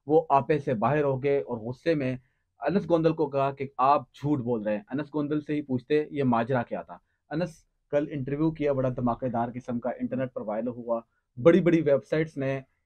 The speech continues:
इस इंटरव्यू को नशर भी किया। क्या हुआ था उस वक़्त और वो मौका किस चीज़ का था, सवालात क्या थे?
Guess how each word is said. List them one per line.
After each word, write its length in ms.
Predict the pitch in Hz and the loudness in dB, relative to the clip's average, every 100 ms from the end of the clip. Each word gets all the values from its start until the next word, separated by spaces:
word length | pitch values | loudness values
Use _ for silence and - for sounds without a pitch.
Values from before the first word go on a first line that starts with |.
| _ | _
इस 160 | 175 170 | -4 -4
इंटरव्यू 400 | 156 143 139 143 | -4 -4 -4 -4
को 120 | 139 131 | -2 0
नशर 300 | 117 131 139 | 0 -4 -6
भी 140 | 147 | -6
किया। 340 | 135 131 127 - 107 - _ _ _ | -2 -2 -2 -8 -20 -20 _ _ _
क्या 140 | 220 262 | 4 4
हुआ 260 | 175 131 | 4 4
था 100 | 139 | 2
उस 240 | 131 - - | -2 -4 -4
वक़्त 260 | 131 135 - - | 0 -2 -2 0
और 300 | 131 131 135 | 2 4 2
वो 400 | 131 151 151 147 | 0 2 2 2
मौका 340 | 143 139 143 175 | 2 2 2 0
किस 240 | 160 147 | -2 -8
चीज़ 180 | 143 131 | -8 -6
का 120 | 139 | -4
था, 160 | 123 127 | -2 -4
सवालात 540 | - 117 113 131 160 - | -6 -4 0 0 -2 -2
क्या 160 | 139 | -4
थे? 200 | 127 127 | -2 -4